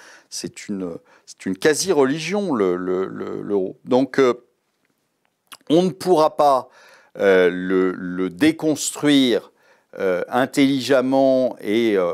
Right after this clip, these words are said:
en, en essayant de contrôler, euh, la, la sortie. Donc ça nous, ça nous pètera la figure à un moment ou à un autre. On a quand même vu que les, les, les Italiens, euh, ont, ont commencé à douter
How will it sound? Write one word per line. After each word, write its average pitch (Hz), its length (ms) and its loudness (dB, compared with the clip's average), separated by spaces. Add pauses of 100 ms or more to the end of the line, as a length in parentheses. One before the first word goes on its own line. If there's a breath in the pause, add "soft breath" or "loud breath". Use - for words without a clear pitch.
en, 95 280 -4
en 98 180 -4
essayant 117 440 -2
de - 80 -14
contrôler, 135 840 0 (440 soft breath)
euh, 92 180 2
la, 90 400 2
la 95 160 0
sortie. 170 680 -4 (460 soft breath)
Donc 151 240 0
ça 98 200 0
nous, 90 180 -10 (100)
ça - 260 -6
nous 87 140 -8
pètera - 400 -4
la 80 100 -4
figure 151 500 -4
à 82 160 0
un 78 60 -4
moment 85 360 -6
ou 87 140 -6
à 78 40 -6
un 80 140 -6
autre. 180 280 2
On 87 120 -8
a 82 80 -8
quand - 180 0
même 139 160 2
vu 127 320 -12
que 120 140 -2
les, 98 360 -2
les, 87 360 -10 (280 soft breath)
les 101 280 -6
Italiens, 131 720 0 (720 loud breath)
euh, 92 800 0
ont, 98 340 -10
ont 98 120 -8
commencé 127 600 0
à 107 80 4
douter 135 680 -2